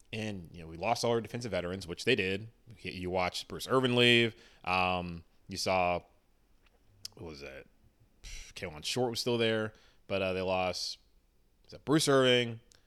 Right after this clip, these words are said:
They had brought in Gerald McCoy, but he got hurt. And then you saw Luke Kuechly leave. You saw Mario Addison leave. Like, they had to rebuild the defense. So I understand, like, why they kind of focused on rebuilding the defense the way that they did when they, when you looked at what they lost. And then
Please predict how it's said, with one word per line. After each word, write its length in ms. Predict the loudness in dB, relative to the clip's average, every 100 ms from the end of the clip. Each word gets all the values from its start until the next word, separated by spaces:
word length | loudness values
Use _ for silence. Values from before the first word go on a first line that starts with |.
| _ _ _
They 160 | -6 -4
had 160 | -4 2
brought 300 | 6 6 6
in 80 |
Gerald 260 | 4 2 2
McCoy, 160 | 0 2
but 80 | 2
he 60 |
got 180 | 2 0
hurt. 380 | -4 -6 -6 -10 -20 _ _
And 160 | -8 -6
then 640 | -4 -4 -4 -8 -10 -14 -18 _ _
you 100 | -10
saw 140 | -8
Luke 220 | -8 -12 6
Kuechly 460 | 6 8 4 6
leave. 600 | 6 6 4 0 -4 -16 _ _ _ -8
You 80 |
saw 160 | -4 -4
Mario 260 | -4 -6 2
Addison 440 | 6 8 6 2 2
leave. 220 | 2 2
Like, 140 | 0
they 100 | 2
had 140 | 4 2
to 80 |
rebuild 400 | -2 -2 -2 -4
the 40 | -4
defense. 400 | -10 -10 -10 2
So 80 | 4
I 40 |
understand, 320 | 4 4 2
like, 120 | 2
why 200 | 2 2
they 100 | 2
kind 220 | 0 -4 -4
of 100 | -4
focused 300 | -6 -4 -6
on 60 |
rebuilding 340 | -4 -4 -4 -4
the 80 | -6
defense 280 | -6 -8 -4
the 40 |
way 80 | -4
that 120 | -4
they 80 | -8
did 400 | 0 4 4 2 -10 -20 -20 -10
when 160 | -6 -2
they, 220 | -2 -2
when 120 | -4
you 60 | -4
looked 160 | -4
at 80 | -6
what 60 | -6
they 100 | -2
lost. 380 | -2 -4 -10
And 80 | -6
then 320 | -6 -6 -12